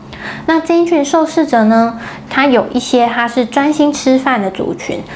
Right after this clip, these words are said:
那有一些是吃饭时有边看电视的。那再来呢，就是吃饭的时候是跟陌生人一起吃饭，以及与亲近的朋友一起吃饭的族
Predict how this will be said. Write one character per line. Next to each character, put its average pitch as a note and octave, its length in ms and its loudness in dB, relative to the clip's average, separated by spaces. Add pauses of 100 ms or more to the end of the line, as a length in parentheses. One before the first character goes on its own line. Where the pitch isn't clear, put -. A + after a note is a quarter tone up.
(120)
那 C#4 140 0 (100)
有 G3+ 180 0
一 C#4 80 2
些 C#4+ 260 2
是 C#4+ 140 2
吃 C#4 320 0
饭 C#4 260 -2
时 A3 220 -6
有 G#3+ 160 -2
边 A3+ 260 0
看 A3+ 260 -2
电 G#3+ 240 0
视 - 300 -4
的。 - 160 -4 (560)
那 F#4 140 2
再 F#4 300 2
来 C4 140 2
呢， A#3 220 0
就 B3 140 0
是 B3+ 200 0
吃 D4+ 240 0
饭 D4+ 220 2
的 A3+ 140 2
时 A3 160 -2
候 A3 180 2
是 A3 160 -4
跟 A#3+ 160 0
陌 B3+ 260 4
生 A3 220 0
人 A3 240 0
一 G#3 80 0
起 G#3 140 -8
吃 - 340 -2
饭， G#3+ 280 -4 (260)
以 G#3+ 100 0
及 A3 300 2
与 A3+ 300 2
亲 D#4+ 280 2
近 E4+ 160 4
的 B3 80 4
朋 G#3+ 260 -2
友 G#3 200 -2
一 C4 80 2
起 - 160 -4
吃 - 260 0
饭 G#3+ 220 -2
的 - 80 -8
族 - 260 -10